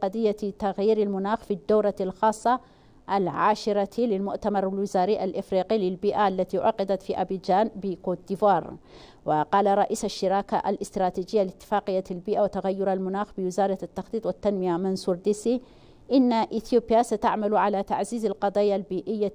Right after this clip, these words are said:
المشتركة للقارة الإفريقية. وذكر الرئيس أن الوز-، الوزراء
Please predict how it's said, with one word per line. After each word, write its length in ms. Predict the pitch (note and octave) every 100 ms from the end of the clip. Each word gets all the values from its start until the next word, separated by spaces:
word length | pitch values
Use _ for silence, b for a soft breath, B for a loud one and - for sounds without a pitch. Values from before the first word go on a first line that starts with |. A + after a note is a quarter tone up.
| G3+
المشتركة 600 | F#3 - G#3+ G3 - F#3+
للقارة 540 | G3+ G#3+ E3+ F#3 F#3+ -
الإفريقية. 760 | E3+ - G3 G3 F#3 A3 D#3+ - b b b -
وذكر 420 | F3 G3+ - G3
الرئيس 420 | F3+ F3+ - A3+
أن 200 | G3 F#3+
الوز-، 420 | F#3 F3+ F3+ F3+
الوزراء 640 | F#3+ - F#3 F3+ F#3 G#3+